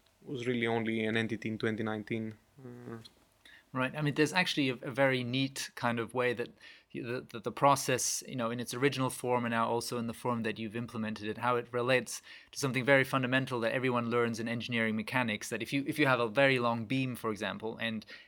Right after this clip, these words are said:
Speaker 2: you know, every kind of engineer in first year learns about beam bending,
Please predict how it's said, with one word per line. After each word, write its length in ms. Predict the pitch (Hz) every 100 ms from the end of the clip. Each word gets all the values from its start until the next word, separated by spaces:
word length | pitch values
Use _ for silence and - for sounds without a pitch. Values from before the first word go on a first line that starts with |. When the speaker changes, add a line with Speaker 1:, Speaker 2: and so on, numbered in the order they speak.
| -
Speaker 2:
you 80 | 110
know, 60 |
every 500 | 131 147 135 127 107 - -
kind 160 | - 123
of 60 | 117
engineer 400 | 110 127 127 117
in 80 |
first 340 | 113 143 139 -
year 240 | 131 127
learns 300 | 113 117 113
about 500 | 110 110 110 123 -
beam 240 | 170 165 143
bending, 460 | 147 143 147 143